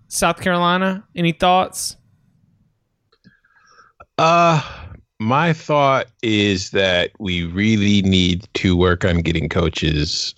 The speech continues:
Speaker 2: to understand how math works. I mean, this is a, now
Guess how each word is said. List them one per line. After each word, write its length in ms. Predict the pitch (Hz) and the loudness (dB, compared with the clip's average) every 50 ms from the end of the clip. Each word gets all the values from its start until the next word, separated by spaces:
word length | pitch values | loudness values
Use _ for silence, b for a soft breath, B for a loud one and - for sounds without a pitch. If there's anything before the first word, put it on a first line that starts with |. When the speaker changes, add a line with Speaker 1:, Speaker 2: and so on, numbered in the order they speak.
| _ - - | _ -10 -6
Speaker 2:
to 160 | - - - | -4 -2 0
understand 600 | - 82 85 87 78 - - 82 82 80 80 78 | 0 0 0 0 -2 -2 -2 0 0 0 0 -2
how 140 | - 78 76 | -2 -4 -4
math 540 | 71 69 69 69 71 73 71 71 - - - | -2 -2 -2 -2 0 0 -2 -4 -6 -10 -12
works. 580 | - - - - - - - - - - - - _ _ _ _ B B B B B B B B B B B B B B B _ _ - - - - - | -8 -8 -6 -8 -8 -10 -10 -10 -10 -10 -12 -14 _ _ _ _ B B B B B B B B B B B B B B B _ _ -10 -8 -6 -2 0
I 40 | 120 | 0
mean, 200 | 131 131 127 131 | 2 2 2 2
this 220 | 143 160 156 - | 2 2 2 2
is 160 | 151 127 127 | 2 2 2
a, 300 | 101 80 104 104 107 - - | 2 2 0 0 -2 -4 -4
now 180 | 139 120 - | -2 -2 -2